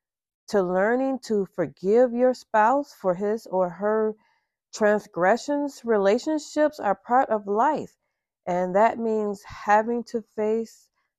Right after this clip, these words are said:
the downs as well as the ups. How to stay strong in a tumultuous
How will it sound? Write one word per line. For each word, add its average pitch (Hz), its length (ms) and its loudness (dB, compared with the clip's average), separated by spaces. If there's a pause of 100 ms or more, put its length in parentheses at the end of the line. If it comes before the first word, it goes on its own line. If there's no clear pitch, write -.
(120)
the 139 100 -6
downs 185 640 0
as 156 180 -10
well 165 460 -2
as 185 320 -4 (200)
the 196 140 -6
ups. - 480 -12 (680)
How 381 180 -6
to 392 160 -6
stay 320 260 -6
strong 294 540 -2
in 214 100 -4
a 208 80 -4
tumultuous 220 800 -6